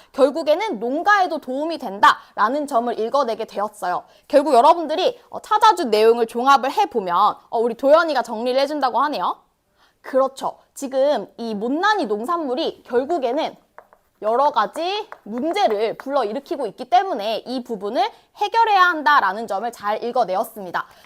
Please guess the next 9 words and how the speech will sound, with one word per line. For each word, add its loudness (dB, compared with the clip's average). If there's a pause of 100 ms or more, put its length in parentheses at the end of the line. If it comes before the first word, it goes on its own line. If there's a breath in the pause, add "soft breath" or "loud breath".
우리 -12
기자를 0
꿈꾸는 -8
도연이가 0
정말 -8
잘 -2
정리해준 -4
것 -2
같아요. -2